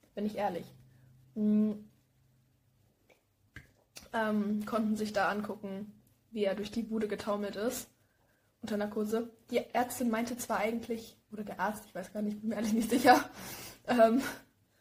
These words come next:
meinte eigentlich, ja, der ist jetzt noch, der ist noch unter Narkose und das, der schläft wahrscheinlich jetzt so bis um fünf.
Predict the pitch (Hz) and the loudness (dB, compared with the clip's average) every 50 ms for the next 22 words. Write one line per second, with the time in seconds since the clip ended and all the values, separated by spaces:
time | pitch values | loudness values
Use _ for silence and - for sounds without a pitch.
0 | _ _ _ _ _ _ _ _ _ _ _ _ _ - - - - 262 233 240 | _ _ _ _ _ _ _ _ _ _ _ _ _ -20 -14 -6 -2 0 2 4
1 | 240 - 214 220 220 240 233 - - 208 208 214 202 208 226 240 220 - 220 220 | 4 4 4 4 4 2 0 2 2 2 4 4 4 4 4 2 -2 -2 -4 -4
2 | 220 208 214 208 220 226 214 190 214 214 220 196 196 208 - - 240 233 233 226 | -4 -4 -4 -4 -4 -2 -4 -4 -4 -4 -4 -4 -4 -6 -4 -2 2 2 2 4
3 | 226 208 208 208 208 - - - 220 208 202 196 - - - - - 233 233 233 | 2 2 0 0 -4 -6 -8 -10 -4 0 0 0 0 0 -6 -6 -2 -2 -2 0
4 | - 233 247 233 247 233 214 214 - 226 214 220 - - 208 220 214 - - 233 | 0 -2 -2 -2 0 0 -2 -2 -2 -2 -2 -2 -2 -2 -2 -2 -2 0 2 2
5 | 226 233 254 - - | 4 4 2 0 -2